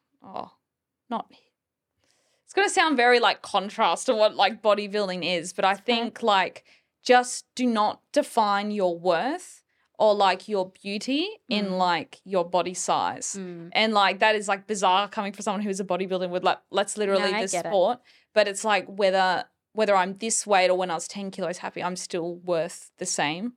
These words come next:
Speaker 1: Like,
Speaker 2: Mm.
Speaker 1: I'm still beautiful. Like, I will look different, but I'm still beau-, like, beautiful. I'm worthy of love. And, like,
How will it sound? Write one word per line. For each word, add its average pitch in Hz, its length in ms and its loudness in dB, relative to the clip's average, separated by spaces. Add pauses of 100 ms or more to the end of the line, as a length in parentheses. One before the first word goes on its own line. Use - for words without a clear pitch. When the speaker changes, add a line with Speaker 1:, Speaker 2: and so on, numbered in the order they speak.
Speaker 1:
Like, 190 160 -2
Speaker 2:
Mm. 214 40 2
Speaker 1:
I'm 214 100 0
still 220 240 -2
beautiful. 214 760 -4
Like, - 320 -4 (300)
I 196 100 4
will 190 180 -2
look - 240 0
different, 190 520 -6 (180)
but 202 80 2
I'm 196 100 0
still 202 200 -4
beau-, 196 400 -10 (220)
like, 180 240 -4
beautiful. 226 440 -2
I'm 185 160 0
worthy 190 280 0
of 180 140 -6
love. 180 320 0
And, 190 180 -6
like, 151 340 -8